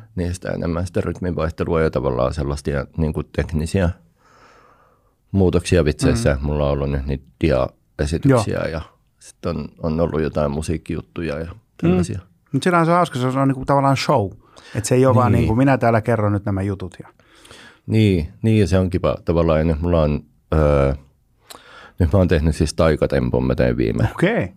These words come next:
Speaker 1: Joo, mä oon pitkään aikaa halunnut tehdä taikatempun. Lavalla, ja mä lapsena halusin olla myös taikuri.
Speaker 2: Okei. Harjoittelit sä ihan sitä? Osaat sä siis taikatemppuja oikeesti vai?
Speaker 1: No,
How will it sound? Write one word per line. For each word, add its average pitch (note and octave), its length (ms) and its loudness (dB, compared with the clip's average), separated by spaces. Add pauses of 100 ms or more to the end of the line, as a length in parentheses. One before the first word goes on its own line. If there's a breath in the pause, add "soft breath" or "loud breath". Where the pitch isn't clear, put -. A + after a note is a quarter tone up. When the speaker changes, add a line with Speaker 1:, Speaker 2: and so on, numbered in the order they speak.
Speaker 1:
Joo, D2 280 2 (200)
mä E2 40 -4 (260)
oon D#2+ 160 0
pitkään D#2+ 320 0
aikaa C2 240 0
halunnut F2+ 380 -4
tehdä E2 240 -2
taikatempun. A#2 640 0 (1000 loud breath)
Lavalla, E2 400 2
ja D#2 160 4
mä D#2+ 200 2 (100)
lapsena D#2+ 420 0
halusin E2+ 340 -2
olla F2 120 0
myös F2 200 -4
taikuri. F#2 360 -4
Speaker 2:
Okei. D#3 460 0 (180 soft breath)
Harjoittelit A#2 540 -2
sä - 100 -10
ihan F#2 160 -6
sitä? G2 280 -8
Osaat C3+ 300 0
sä - 100 -6
siis G2 260 -6
taikatemppuja G2+ 760 -6
oikeesti G#2+ 580 -4
vai? G#2 140 -12 (720 loud breath)
Speaker 1:
No, C3+ 380 2